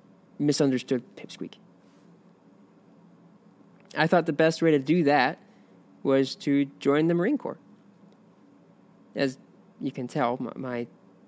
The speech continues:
sense of personal value had not been <laughs> sanctified yet. Since I was still kinda young, I started preparing. I started working out, I read books, watched videos, familiarized myself with what basic would entail.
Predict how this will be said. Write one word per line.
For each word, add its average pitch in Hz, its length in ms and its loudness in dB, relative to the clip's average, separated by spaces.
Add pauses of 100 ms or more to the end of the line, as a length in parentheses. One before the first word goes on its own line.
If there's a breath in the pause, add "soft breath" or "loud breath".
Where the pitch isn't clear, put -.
sense 135 340 -4
of 123 200 -12
personal 131 460 -4
value 120 540 -4 (120)
had 127 200 -12
not 127 200 -10
been - 180 -16
<laughs> - 0 -
sanctified 127 640 -12
yet. 87 200 -14 (2000 soft breath)
Since 185 220 2
I 190 60 8
was 180 100 4
still 220 140 4
kinda 180 240 4
young, 160 360 4 (280)
I 139 320 -2 (240)
started 135 380 0
preparing. 135 400 -4 (100)
I - 100 -14 (200)
started - 280 -10
working - 320 -8
out, 151 260 -2
I - 140 -12 (140)
read - 240 -14
books, 131 360 -4 (400)
watched - 320 -12
videos, 147 500 0 (140)
familiarized 143 640 0
myself 135 400 -6
with - 140 -16
what 123 200 -4
basic 131 340 -6
would 135 80 -10
entail. 123 360 -8